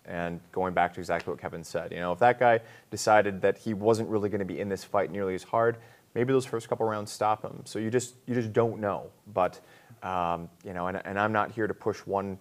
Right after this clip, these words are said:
one caliber over another caliber. You just heard I also am, am a fan of the Glock twenty and Glock forty and so forth.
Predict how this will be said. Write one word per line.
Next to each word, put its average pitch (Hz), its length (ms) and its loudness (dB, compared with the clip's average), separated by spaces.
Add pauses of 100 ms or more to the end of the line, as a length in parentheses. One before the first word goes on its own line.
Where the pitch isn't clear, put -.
one 120 200 0
caliber 107 500 0
over 98 200 -2
another 98 200 -6
caliber. 95 380 -4
You 101 80 -6
just 98 160 -10
heard 95 320 0 (400)
I 104 120 6
also 90 460 2 (460)
am, 90 240 -8 (180)
am 95 120 -6
a 90 40 -6
fan 95 420 -6
of 85 80 -8
the 90 60 -10
Glock 92 240 -6
twenty 92 300 -10
and 90 100 -12
Glock 98 240 -8
forty 92 280 -4
and 101 80 -14
so 92 140 -6
forth. 98 340 -4